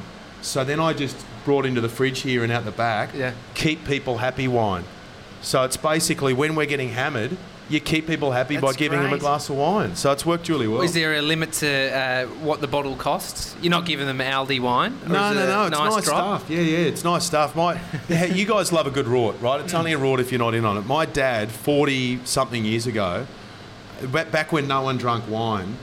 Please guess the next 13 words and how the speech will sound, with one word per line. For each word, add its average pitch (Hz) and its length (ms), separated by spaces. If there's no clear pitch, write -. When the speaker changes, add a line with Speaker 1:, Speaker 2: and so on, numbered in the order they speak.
Speaker 1:
an 131 120
old 143 240
guy 143 200
called 127 260
Johnny 123 300
Walker, 113 500
no 123 200
relation 117 540
to 113 120
the 107 140
actual 107 340
Johnny 110 280
Walker 101 540